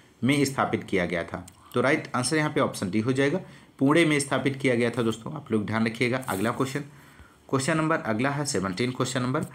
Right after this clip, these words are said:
वह कौन सा नियम है जो बताता है कि प्रोसेसर की गति या कंप्यूटर की समग्र प्रसंस्करण शक्ति प्रत्येक दो वर्ष पर दोगुनी हो जाएगी? तो राइट आंसर ऑप्शन बी हो जाएगा,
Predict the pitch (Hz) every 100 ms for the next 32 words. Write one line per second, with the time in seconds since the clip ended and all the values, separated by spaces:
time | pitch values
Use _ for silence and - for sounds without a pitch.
0 | - - _ _ _ - _ _ - 170
1 | 185 190 185 202 143 127 143 156 156 143
2 | 123 107 107 110 135 139 - - 110 107
3 | 110 156 135 151 151 - 107 120 131 143
4 | 117 101 113 110 143 - - 104 117 117
5 | - - - - - 113 127 123 - 175
6 | 165 - - 117 - 101 117 127 - 170
7 | 202 - 107 95 135 139 - - 110 110
8 | 113 - 139 92 104 95 117 127 107 101
9 | 92 82 87 - - - - 113 147 143
10 | 131 131 123 - 98 90 123 143 135 131